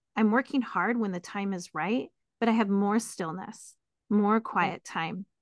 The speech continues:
Speaker 1: but I have more productivity and more, more joy and more happiness. So it, there's encouragement here that we can,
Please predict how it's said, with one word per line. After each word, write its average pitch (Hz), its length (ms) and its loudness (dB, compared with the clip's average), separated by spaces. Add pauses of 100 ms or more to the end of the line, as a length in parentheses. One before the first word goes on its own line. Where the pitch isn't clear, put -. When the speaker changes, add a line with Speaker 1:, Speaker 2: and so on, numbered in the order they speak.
(140)
Speaker 1:
but 220 80 2
I 202 80 6
have 202 240 -2
more 196 420 0 (100)
productivity 180 840 -6
and 208 180 2
more, 196 540 0
more 202 200 -2
joy 185 300 -2
and 185 100 -4
more 180 120 -4
happiness. 196 480 -4
So 196 240 0 (500)
it, 185 180 -6 (260)
there's 202 240 4
encouragement 190 1000 -2
here - 300 -12
that 196 120 -2
we 196 160 2
can, 202 720 0